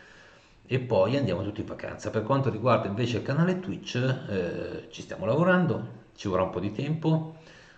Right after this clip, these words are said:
dovremmo cominciare intorno al dieci di gennaio più o meno, se ce la facciamo per il cinque sei, per il turno, per il primo turno di campionato del, del duemilaventidue,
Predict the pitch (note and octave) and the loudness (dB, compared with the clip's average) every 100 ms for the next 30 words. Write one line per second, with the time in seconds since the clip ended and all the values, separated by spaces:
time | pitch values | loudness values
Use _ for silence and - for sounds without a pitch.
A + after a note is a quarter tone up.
0 | - F#2+ A2 G#2+ A2+ A2+ G#2+ G#2 A2 A2 | -12 -2 -2 0 0 0 0 -2 0 0
1 | A#2 - G2+ G2+ G2 F#2+ - A2 A2 A2 | 0 2 2 2 -2 -4 -4 0 0 0
2 | A2 G#2 G2+ F#2+ F#2 F#2 G2+ G2+ E2+ D#2+ | -2 -2 0 2 0 0 -2 -2 -4 -6
3 | F2 E2+ F2+ D#2 D#2 D#2 - E2 D#2+ D#2+ | -6 -4 -4 -4 -6 -8 -8 -8 -6 -8
4 | - - - _ - - - C#3 B2 C3 | -12 -16 -20 _ -18 -12 -2 0 2 0
5 | - D3 D3 B2+ G#2 G2+ - G#2+ G#2 G2 | 2 4 4 4 2 0 -2 -4 -2 -4
6 | - E2 D#2+ E2 - F2+ F#2 F2 A2 G#2+ | -2 -2 -2 -8 -10 -6 -4 -4 -4 -2
7 | G#2+ G2 G2 - - - - - G#2 G#2 | -2 -2 -4 -12 -18 -20 -20 -2 0 0
8 | A2 G#2 G#2 G#2+ G#2 F#2 G#2 F#2 F#2+ G2+ | 0 -2 -2 -2 -2 -2 -4 -2 -2 0
9 | G#2 F2 F#2 F#2 G2+ G2 G2 F#2 G#2 G2+ | 0 0 0 0 -2 0 -2 0 2 2
10 | F#2 E2 G2 F2 D#2+ D#2 - - | 0 -4 -6 -4 -4 -4 -10 -20